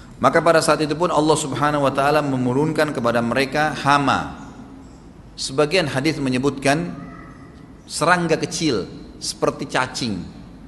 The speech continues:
Banyak sekali. yang menimpa tubuh-tubuh mereka. Setiap orang satu. Dan itu membuat mereka mati.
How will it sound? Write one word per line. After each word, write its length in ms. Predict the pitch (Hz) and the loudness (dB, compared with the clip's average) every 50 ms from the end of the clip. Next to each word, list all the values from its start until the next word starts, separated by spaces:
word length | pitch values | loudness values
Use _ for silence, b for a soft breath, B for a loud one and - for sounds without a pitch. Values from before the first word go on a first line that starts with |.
| - - - - - - - - - - | -20 -20 -20 -20 -20 -20 -20 -14 -6 -2
Banyak 320 | 156 180 196 190 156 - | 0 0 0 0 -2 -4
sekali. 500 | - - - 175 143 127 98 87 - - - - - - - - - - - - - - - - - | -4 -4 -2 -2 -2 -2 -2 -6 -10 -14 -18 -18 -20 -20 -20 -20 -20 -20 -20 -20 -20 -20 -18 -10 -4
yang 240 | 110 127 135 139 143 | 0 0 2 2 2
menimpa 560 | 139 143 160 185 190 175 131 - 147 135 - | 0 0 0 0 -2 -2 0 2 2 2 2
tubuh-tubuh 480 | 165 170 170 165 156 165 156 147 143 | 2 2 2 2 0 2 2 2 2
mereka. 400 | 139 139 131 131 110 87 85 78 82 - - - - - - - - - - - - - - - - - - - - - - - - - - - | 2 4 2 2 2 0 -4 -8 -8 -10 -14 -16 -18 -18 -18 -18 -20 -20 -20 -20 -20 -20 -20 -20 -20 -20 -20 -20 -20 -20 -20 -20 -20 -18 -12 -6
Setiap 400 | - 139 127 127 151 143 139 156 | -4 -2 0 4 4 2 4 6
orang 460 | 151 156 165 175 180 196 220 214 - | 6 6 8 6 4 2 0 -4 -2
satu. 400 | - - 147 139 143 - 104 85 - - - - - - - - - - - - - - - - - - - - - - - - - - - - | 2 4 4 4 4 0 -6 -6 -6 -10 -14 -16 -18 -18 -20 -20 -20 -20 -20 -20 -20 -20 -20 -20 -20 -20 -20 -20 -20 -20 -20 -20 -20 -20 -18 -8
Dan 480 | - 98 131 147 156 156 156 147 - | 0 4 4 4 4 2 -2 -2 0
itu 240 | 151 151 143 - 202 | 0 0 2 2 2
membuat 400 | 190 180 170 160 156 160 180 175 | 2 2 2 2 2 4 2 2
mereka 320 | - 143 143 131 135 127 127 | 2 2 0 0 0 2 2
mati. 320 | 127 127 127 127 - 90 | 2 2 2 0 -2 -6